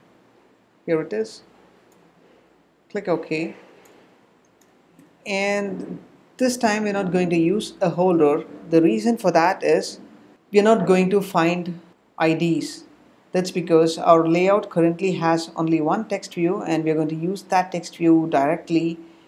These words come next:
We will not be using the find view by I D method call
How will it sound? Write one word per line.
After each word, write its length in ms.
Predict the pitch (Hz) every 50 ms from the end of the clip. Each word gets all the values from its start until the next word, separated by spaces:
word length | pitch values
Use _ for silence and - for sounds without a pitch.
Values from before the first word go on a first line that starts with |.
| _ _ _ _
We 120 | 170 165 160
will 140 | 156 156
not 300 | 151 160 180 190 185 180
be 120 | 175 185 185
using 500 | 190 165 165 160 151 160 170 175 180 170
the 120 | 180 165
find 300 | 170 175 170 175 180 170
view 160 | 165 175 170
by 200 | 165 165 170 170
I 100 | 165 160
D 140 | 156 165 170
method 320 | 165 165 165 180 170 - -
call 360 | - 185 185 190 208 220